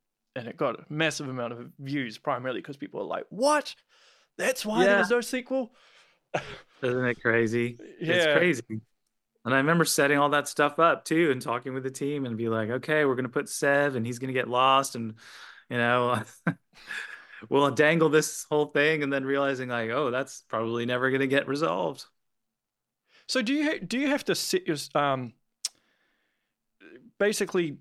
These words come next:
Speaker 1: distance yourself from your own writing so you don't get too attached to it, particularly if it's an idea that you think is gonna happen or a story that's gonna happen, and then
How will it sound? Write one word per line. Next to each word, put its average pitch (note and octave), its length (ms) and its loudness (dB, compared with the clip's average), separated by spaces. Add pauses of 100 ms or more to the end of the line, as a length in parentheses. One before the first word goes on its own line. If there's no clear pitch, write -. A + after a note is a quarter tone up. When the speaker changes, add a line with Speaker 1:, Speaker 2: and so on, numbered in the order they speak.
(100)
Speaker 1:
distance F3 420 -4
yourself D3 400 -2
from D3+ 480 0
your D3+ 220 0
own D3 160 -2
writing D#3+ 440 -2
so - 120 -6
you D3 100 -2
don't C#3+ 180 -4
get - 180 -10
too D#3 120 -2
attached - 420 -4
to G#3 100 0
it, - 160 -4 (480)
particularly A3 340 0
if F3 80 -2
it's F3+ 120 -4
an D#3+ 100 -4
idea D3 300 2
that C#3+ 160 -2
you C#3 60 -10
think G3 320 -6
is D3 100 -4
gonna C3 180 -6
happen - 440 -10 (280)
or C#3+ 80 -4
a B2 40 -6
story F3 320 2
that's C#3+ 260 -4
gonna C3+ 200 -6
happen, C3+ 340 -6
and C3+ 160 -8
then B2+ 240 -8